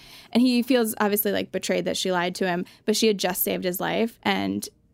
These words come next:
she should have been put to death for posing as a man, and he spares her life. He's like, "My debt's paid." And in the movie, what I really liked is she, she realizes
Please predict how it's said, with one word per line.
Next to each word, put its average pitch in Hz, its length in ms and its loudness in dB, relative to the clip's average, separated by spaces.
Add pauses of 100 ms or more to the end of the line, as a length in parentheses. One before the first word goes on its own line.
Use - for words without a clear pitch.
(120)
she - 160 -2
should 208 140 2
have 208 80 0
been 196 100 -2
put 196 180 -4
to 185 80 -6
death 180 300 -4
for 180 500 -6
posing 175 280 -2
as 175 140 -6
a 175 40 -4
man, 175 460 -2
and 196 160 0
he 185 80 0
spares 180 320 -6
her - 100 -8
life. - 340 -6
He's 226 200 -8
like, - 300 -8
"My 202 100 -4
debt's - 240 -8
paid." - 380 -8 (240)
And 202 360 0
in 202 140 -2
the 202 60 -2
movie, 262 440 2 (220)
what 202 180 0
I 196 40 2
really 196 200 2
liked 190 240 -2
is 208 100 -2
she, 196 300 -4
she - 140 0
realizes 220 440 2